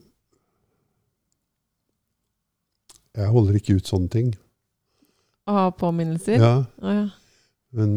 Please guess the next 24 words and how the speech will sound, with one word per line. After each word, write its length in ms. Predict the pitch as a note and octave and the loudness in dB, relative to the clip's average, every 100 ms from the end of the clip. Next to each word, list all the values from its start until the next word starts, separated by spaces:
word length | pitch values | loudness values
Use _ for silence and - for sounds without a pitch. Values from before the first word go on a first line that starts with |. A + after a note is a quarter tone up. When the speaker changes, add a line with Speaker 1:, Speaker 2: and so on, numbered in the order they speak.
| G#2+ | -2
Speaker 1:
men 180 | A2 A#2+ | 0 0
det 140 | G#2 G2 | 2 0
som 140 | A#2+ | 0
har 80 | G2+ | -2
skjedd 400 | - F#2+ F2+ F#2+ | -4 -6 -4 -4
i 60 | G2+ | -2
livet 240 | G#2 A#2+ | -2 0
mitt, 240 | D3+ C#3+ - | -2 -4 -8
er 320 | G#2 G2+ G2+ | -6 -4 -4
jo 160 | G#2+ | -4
at 160 | G#2+ G2+ | -4 -4
det 140 | G2 F#2+ | -4 -4
har 160 | G#2 | -6
kommet 560 | - - G#2+ F2 F2+ - _ _ | -6 -4 -4 -4 -6 -10 _ _
til 220 | - F#2 | -8 -6
meg 280 | F#2+ G#2+ A2+ | -4 -2 -4
som 260 | G2+ - G#2+ | -4 -4 -2
en 120 | A2 | 0
mulighet 680 | A2 F#2+ F#2 G#2 B2+ - - _ _ _ - | 0 0 -2 -2 -4 -10 -20 _ _ _ -16
som 280 | - G2+ F#2+ | -6 -4 -2
jeg 320 | F#2+ F#2 - _ | -2 -4 -6 _
har 240 | - - F#2+ | -12 -8 -6
tilgang 480 | - G#2 F2+ F2 F2 | -6 -6 -4 -6 -6
til. 300 | - A2+ | -4 -4